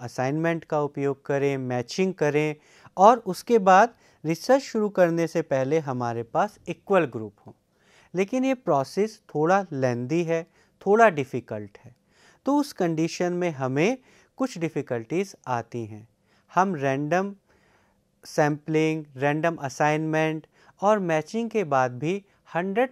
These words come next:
परसेंट ये श्योर नहीं कर पाते हैं कि जो ग्रुप्स हैं, वो शुरू से ही इक्वल थे। कंफाउंडिंग इफेक्ट का अर्थ है कि जब डिफरेंट डिफरेंट कंडीशंस होती हैं और डिफरेंट डिफरेंट कंडीशंस में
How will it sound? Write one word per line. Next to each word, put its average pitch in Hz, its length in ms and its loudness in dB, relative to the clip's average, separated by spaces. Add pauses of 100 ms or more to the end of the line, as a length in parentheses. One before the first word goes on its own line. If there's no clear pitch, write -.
परसेंट 202 440 -4
ये 165 140 -4
श्योर 143 340 0
नहीं 135 400 -2
कर 151 200 2
पाते 123 400 -4
हैं 131 300 -4 (360)
कि 247 160 2
जो 196 200 -4
ग्रुप्स 131 460 -6
हैं, 143 140 -4
वो 143 140 -8
शुरू 127 380 -6
से 120 200 -8
ही 180 320 -6
इक्वल 151 400 -2 (220)
थे। 123 140 0 (880)
कंफाउंडिंग 208 720 2 (240)
इफेक्ट 190 400 0
का 190 100 2
अर्थ 147 420 -2
है 170 220 -2 (360)
कि 196 100 2
जब 196 340 2 (500)
डिफरेंट 240 460 -2
डिफरेंट 220 400 -6
कंडीशंस 139 720 -4
होती 151 380 -6
हैं 143 240 -8 (200)
और 165 200 -2
डिफरेंट 151 380 -6
डिफरेंट 170 360 -8
कंडीशंस 127 760 -8
में 165 220 -6